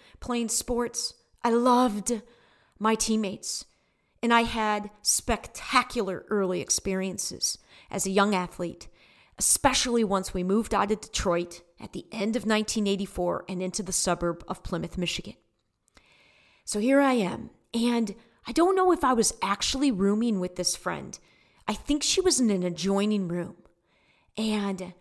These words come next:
she was just giddy as hell coming into the bathroom as I was shaving my legs on the sink. <laughs> I remember this so clearly.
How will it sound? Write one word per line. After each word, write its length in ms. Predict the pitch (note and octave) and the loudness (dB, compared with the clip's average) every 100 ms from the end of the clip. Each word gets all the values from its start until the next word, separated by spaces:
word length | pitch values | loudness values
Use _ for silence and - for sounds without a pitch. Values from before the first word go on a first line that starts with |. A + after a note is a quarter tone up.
| - | -10
she 280 | - - C#4+ | -4 2 2
was 220 | C#4 - | 2 0
just 580 | - G3+ G3 - G3+ - | 0 0 0 -4 -8 -2
giddy 420 | B3+ B3 C4+ - | 0 2 0 0
as 160 | G#3 | -2
hell 380 | - G3 D#3+ B2+ | -2 -4 -4 -6
coming 320 | - A3 A3+ | -4 0 2
into 160 | B3+ A#3+ | 0 0
the 80 | A3+ | -2
bathroom 420 | G3 F3+ F3 F#3 | 0 0 0 -4
as 160 | E3+ F3 | -2 0
I 120 | F3+ | 0
was 120 | F3 | -2
shaving 480 | - - G#3+ G#3+ A3+ | -2 4 4 4 2
my 140 | G#3 | 2
legs 440 | F#3 F#3 F#3 F3 - | 2 2 0 -2 -4
on 160 | F#3 F3 | -4 -4
the 60 | |
sink. 520 | - - - - - - - - | -2 -2 -4 -6 -12 -10 -8 -4
<laughs> 280 | A4 - - | -4 -4 -6
I 40 | |
remember 500 | B3 B3 A3+ A3+ A#3 | -2 2 4 4 4
this 280 | G#3 E3+ - - - - | 0 0 -2 -4 -10 -8
so 520 | - - - C#4 C#4+ D4 | 0 6 10 12 12 10
clearly. 560 | - C4 B3+ A#3 F3+ | 4 4 4 4 0